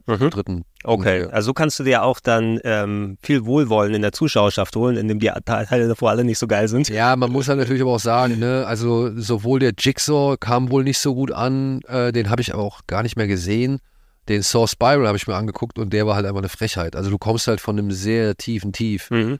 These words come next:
Speaker 1: ja.
Speaker 2: Ja, deswegen
Speaker 1: Gott, Spiral, war das Chris Rock?
Speaker 2: Ja.
Speaker 1: Ja, okay. Ja.
Speaker 2: Ja.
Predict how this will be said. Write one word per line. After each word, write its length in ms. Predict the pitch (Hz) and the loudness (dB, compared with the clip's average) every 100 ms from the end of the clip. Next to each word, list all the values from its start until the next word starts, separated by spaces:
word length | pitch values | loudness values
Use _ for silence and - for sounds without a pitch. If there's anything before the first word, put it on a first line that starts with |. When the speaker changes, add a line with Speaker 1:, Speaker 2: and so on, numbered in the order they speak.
| - | 0
Speaker 1:
ja. 160 | 107 | 2
Speaker 2:
Ja, 260 | 98 101 104 | 4 2 -2
deswegen 600 | 113 110 - 107 110 110 | -4 -6 -2 0 0 0
Speaker 1:
Gott, 160 | 110 98 | 0 0
Spiral, 520 | - 117 147 180 147 | 0 2 4 2 2
war 120 | 135 | 2
das 140 | 143 - | 0 0
Chris 240 | 170 - | 0 2
Rock? 240 | 202 285 - _ _ _ - 214 175 117 | 2 0 -6 _ _ _ -10 -4 -4 -4
Speaker 2:
Ja. 160 | 101 - - | -10 -8 -2
Speaker 1:
Ja, 180 | 101 95 | 0 2
okay. 240 | 113 107 - - | 0 -2 -6 -4
Ja. 100 | |
Speaker 2:
Ja. 80 | 101 | -4